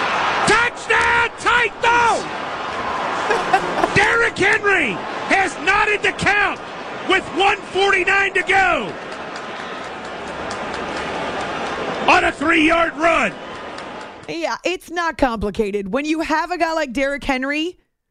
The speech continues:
Speaker 2: just give him the ball. Two touchdowns for Derrick in their comeback, but the go-ahead score, and because they'd had the two-point conversion on the previous drive, they only needed the kick to break that tie. They had a short field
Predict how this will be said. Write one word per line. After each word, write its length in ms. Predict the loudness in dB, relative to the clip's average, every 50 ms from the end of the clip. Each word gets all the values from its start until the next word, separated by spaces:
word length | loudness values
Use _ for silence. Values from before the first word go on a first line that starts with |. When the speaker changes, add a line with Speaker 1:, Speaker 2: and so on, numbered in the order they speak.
| _ _ _ _ _ _ _ _ _ _
Speaker 2:
just 360 | _ -2 0 0 0 -4 -2
give 180 | 0 0 0 0
him 140 | -2 -2 -2
the 80 | -4
ball. 580 | -2 -2 -2 0 0 0 -2 -4 -8 -16 -20 _ _ _ _ _ _ _ _ _ _ _ _ _ _
Two 200 | 0 2 2 2
touchdowns 640 | 4 2 2 2 0 -4 -4 -2 0 0 -2 -2 -4
for 100 | -6 -6
Derrick 580 | -2 -2 0 0 0 0 0 -2 -6 -10 -16 -20 _ _ _ _ _ _ _ _
in 160 | 0 0 2 2
their 160 | 0 0 2
comeback, 540 | 2 2 2 4 2 0 0 -2 -4 -4 _
but 240 | -4 -4 -2 -4 -4
the 200 | -4 -2 -2 -2
go-ahead 680 | -4 2 2 2 2 2 0 0 0 0 0 0 -2 -6
score, 380 | -4 -4 -2 -2 0 -2 -2 -2
and 120 | -2 -2 -2
because 260 | 0 0 0 0 2
they'd 140 | 0 0 2
had 180 | 0 0 0
the 60 | -2
two-point 400 | -2 -2 -2 0 0 0 -2 0
conversion 400 | -2 -2 -2 0 -2 -2 -2 -2
on 80 | -2 -2
the 80 | -4 -4
previous 420 | -2 -4 -2 -2 -2 -2 -4 -2
drive, 300 | -2 0 0 0 0 0
they 120 | -2 -2
only 220 | 0 0 0 0 0
needed 300 | 0 -2 0 -2 -2 -2
the 80 | -4
kick 400 | -6 -2 0 0 0 0 -4 -14 -20 _ -20 -20 -20 -6 -4
to 100 | -2 2
break 260 | 2 2 0 2 0
that 220 | -2 -2 -2 -2
tie. 420 | 0 0 0 2 2 0 -2 -2 -6 -10 -16 -20 -14 _
They 80 | -2 0
had 80 | 0 0
a 60 | -2
short 360 | -2 0 0 0 0 -2 -4
field 540 | -4 -4 -2 0 0 -2 -2 -2 -4 -6